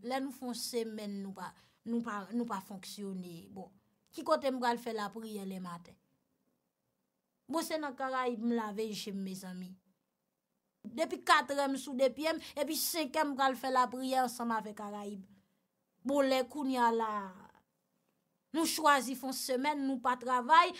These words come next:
Nan sitiyasyon peyi a ye la a, enben, kounye a la, m lage nan savann nan nèt. Bon, kiyès k ap fè lapriyè ansanm avè m?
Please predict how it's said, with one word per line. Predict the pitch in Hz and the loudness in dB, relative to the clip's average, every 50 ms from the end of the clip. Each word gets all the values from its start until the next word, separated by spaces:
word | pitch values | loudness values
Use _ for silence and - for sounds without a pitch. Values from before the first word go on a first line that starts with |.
| - - | -6 -2
Nan | 285 320 - | -2 -2 -2
sitiyasyon | - - - 370 - - 339 339 302 285 277 - - 339 370 - - | -2 -4 -6 -8 -8 -6 -2 0 0 0 0 -4 -8 -10 -10 -4 -2
peyi | 277 247 247 226 226 208 | -2 -2 -2 -2 -2 -4
a | 202 202 | -4 -4
ye | 202 202 190 | -6 -6 -6
la | 196 190 180 165 | -6 -8 -8 -10
a, | 160 - _ _ _ _ _ _ _ _ _ _ _ _ _ _ _ _ _ _ _ _ _ _ _ _ _ _ _ _ _ - 381 | -14 -16 _ _ _ _ _ _ _ _ _ _ _ _ _ _ _ _ _ _ _ _ _ _ _ _ _ _ _ _ _ -2 0
enben, | 370 311 240 | 0 0 0
kounye | - 277 254 240 233 226 | -2 -2 -4 -2 -2 -4
a | 220 | -4
la, | 208 202 202 | -6 -6 -6
m | 214 226 | -4 -2
lage | 247 254 247 240 247 | -2 0 0 0 -2
nan | 247 262 254 | -2 -4 -6
savann | - 277 262 233 254 262 262 | -6 -6 -6 -6 -6 -6 -6
nan | 262 262 262 | -6 -6 -8
nèt. | 262 240 220 | -8 -8 -8
Bon, | 226 226 | -8 -8
kiyès | 226 311 311 294 269 262 262 - | -8 -6 -4 -2 -2 -2 -4 -6
k | 254 233 | -10 -10
ap | 233 - | -8 -6
fè | 262 233 | -4 -2
lapriyè | 226 214 214 226 226 233 226 214 | -2 -2 -4 -4 -6 -6 -4 -6
ansanm | 208 196 - 202 190 196 196 | -6 -8 -10 -10 -10 -10 -10
avè | 190 170 185 | -10 -12 -14
m? | 185 | -16